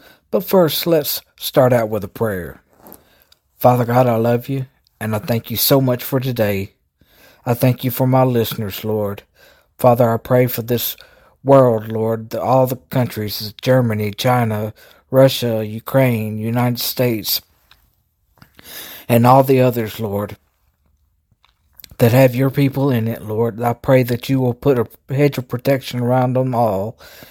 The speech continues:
and I ask that you will watch over the leaders of the countries around the world, Lord. Help them to realize that you are the reason for this season, Lord. You are the reason for everything and every,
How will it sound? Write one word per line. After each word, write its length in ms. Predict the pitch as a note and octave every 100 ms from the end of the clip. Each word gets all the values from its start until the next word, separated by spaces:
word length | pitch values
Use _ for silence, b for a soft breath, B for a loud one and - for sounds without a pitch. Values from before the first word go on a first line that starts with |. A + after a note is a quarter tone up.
| B B B -
and 160 | C3+
I 200 | B2+ B2+
ask 200 | B2+ B2
that 220 | A#2+ A2+
you 160 | C3+ B2
will 380 | A#2+ A2 A2+ G#2+ - _ _ _ _ _ _ _ _ _ _ _ _ _ _ - B B
watch 260 | - C#3 C#3+
over 300 | D3+ C3+ C3+
the 100 | B2+
leaders 460 | B2+ D3+ B2 A2+ G#2+
of 100 | G#2+
the 80 | A#2+
countries 460 | - C3 A#2+ A2
around 360 | A2 A2+ A#2 A#2
the 60 |
world, 340 | A2+ A2+ A#2+ A2
Lord. 440 | G#2+ A2 A2+ G#2 b b b
Help 220 | b D#3 D3
them 180 | D3+
to 100 | C3+
realize 720 | A#2+ C3 B2 A#2 A#2+ A2 G2
that 220 | - G#2 A#2
you 320 | D3+ D#3+ C3
are 160 | A#2+
the 120 | A#2+ A#2+
reason 440 | B2 B2 G#2+ G#2+
for 180 | - A#2
this 220 | B2 A2+
season, 500 | - A2+ A2+ G2 G#2+
Lord. 460 | G2+ G#2+ A2 G2+ - B B B B
You 240 | D3+ E3+
are 100 | E3
the 120 | C#3+
reason 340 | C3 C3+ B2+ B2+
for 180 | - A2
everything 800 | B2 B2+ B2 - B2 A#2+ A#2+
and 140 | A2 A2+
every, 340 | B2 A#2+ B2